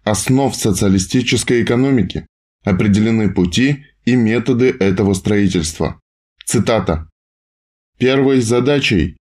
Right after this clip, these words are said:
всякой партии будущего является убедить большинство народа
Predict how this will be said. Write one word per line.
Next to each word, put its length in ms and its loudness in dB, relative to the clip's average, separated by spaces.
всякой 520 0
партии 560 0
будущего 840 2
является 880 0
убедить 500 2
большинство 720 0
народа 600 0